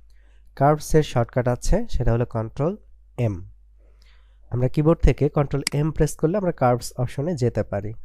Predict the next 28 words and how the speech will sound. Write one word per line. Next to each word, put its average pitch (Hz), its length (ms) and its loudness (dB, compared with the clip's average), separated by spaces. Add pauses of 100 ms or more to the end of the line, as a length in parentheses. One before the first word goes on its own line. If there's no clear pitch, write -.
(120)
তো 143 80 -4
এখান 160 220 0
থেকে 151 260 0 (1120)
ক্লিক 160 200 -6
করে 156 220 4
আমি 143 200 0 (160)
এই 101 140 -6
যে 104 100 -4
এভাবে 120 260 0
যদি 123 140 0
উপরের 123 300 -4
দিকে 131 220 -2
দিয়ে 123 240 2
দেই, 165 180 2 (840)
তাহলে 117 200 0
এটা 175 180 2
কার্ভস 117 500 0
হচ্ছে - 360 4 (2000)
এবং 120 260 0
এটা 147 240 4
আরও 127 120 2
বেশি 139 300 -2
ফর্সা 123 480 -2
হচ্ছে। 104 220 -6
যত 113 220 -2
উপরের 135 300 -2
দিকে 139 240 0
দিবেন 131 280 2